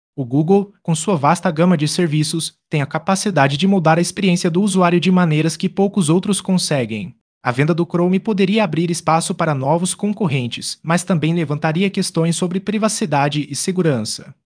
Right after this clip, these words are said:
Afinal, quem controlaria o navegador mais popular do mundo? O papel da inteligência artificial na evolução dos navegadores. A evolução dos navegadores não pode ser dissociada do avanço da inteligência artificial.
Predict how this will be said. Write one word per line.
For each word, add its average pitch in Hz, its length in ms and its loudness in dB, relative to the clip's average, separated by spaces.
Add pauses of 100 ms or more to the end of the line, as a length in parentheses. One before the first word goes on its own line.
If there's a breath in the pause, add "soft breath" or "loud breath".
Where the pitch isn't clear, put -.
(120)
Afinal, 180 480 4
quem 208 240 2
controlaria 190 600 2
o - 20 4
navegador 160 480 4
mais 165 220 4
popular 170 420 2
do 131 100 -2
mundo? 151 440 0 (300)
O 123 60 -14
papel 170 340 0
da 185 120 0
inteligência 175 720 0
artificial 190 540 0
na 175 120 0
evolução 175 520 0
dos 175 160 -4
navegadores. 170 880 0
A 180 100 0
evolução 170 520 0
dos 170 160 -4
navegadores 170 760 0
não 190 180 0
pode 202 280 -2
ser 190 180 0
dissociada 185 640 0
do 190 100 -2
avanço 180 400 0
da 185 140 2
inteligência 175 640 0
artificial. 139 800 -4